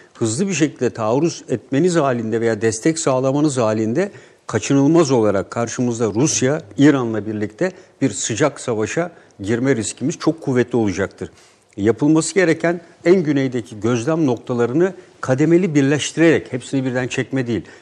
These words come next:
On iki mesela en güneyde olanla bir öncekini birleştirmek.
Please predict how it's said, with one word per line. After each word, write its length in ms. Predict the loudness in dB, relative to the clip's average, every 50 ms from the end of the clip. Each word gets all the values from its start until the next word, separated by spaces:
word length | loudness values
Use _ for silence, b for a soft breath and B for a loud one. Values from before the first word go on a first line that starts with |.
| B B B
On 120 | 4 6
iki 200 | 6 4 2 -2
mesela 440 | -6 -4 -2 -2 -2 -2 -4 0 2
en 140 | 4 6 6
güneyde 320 | 6 4 4 2 2 2
olanla 440 | 2 2 2 0 0 -2 -2 -2 -4 -2 2
bir 120 | 4 4 4
öncekini 560 | 4 4 4 2 2 0 2 2 2 2 2
birleştirmek. 640 | 2 2 0 0 -2 -4 -4 -4 -2 -2 -2 -2